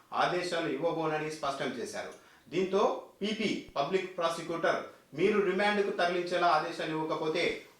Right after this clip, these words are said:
పైకోర్టుకు వెళ్తామంటూ న్యాయమూర్తినే హెచ్చరించారు. దీంతో న్యాయమూర్తి మరింత ఆగ్రహం వ్యక్తం చేశారు. ఏ న్యాయమూర్తి కూడా నిరసన తెలిపిన విద్యార్థుల్ని రిమాండ్కు తరలించేలా ఆదేశాలు ఇవ్వబోనని, ఒకవేళ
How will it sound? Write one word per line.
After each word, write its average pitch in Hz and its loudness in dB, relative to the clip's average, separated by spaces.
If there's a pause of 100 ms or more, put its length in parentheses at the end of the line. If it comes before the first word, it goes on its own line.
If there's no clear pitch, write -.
పైకోర్టుకు 202 4
వెళ్తామంటూ 175 0 (180)
న్యాయమూర్తినే 165 0
హెచ్చరించారు. 135 -6 (160)
దీంతో 156 2
న్యాయమూర్తి 165 0
మరింత 175 0
ఆగ్రహం 156 0
వ్యక్తం 143 -4
చేశారు. 107 -6 (400)
ఏ 208 6
న్యాయమూర్తి 214 2
కూడా 202 4
నిరసన 190 0
తెలిపిన 190 0
విద్యార్థుల్ని 165 0
రిమాండ్కు 156 0
తరలించేలా 156 0
ఆదేశాలు 156 0
ఇవ్వబోనని, 165 2 (240)
ఒకవేళ 208 4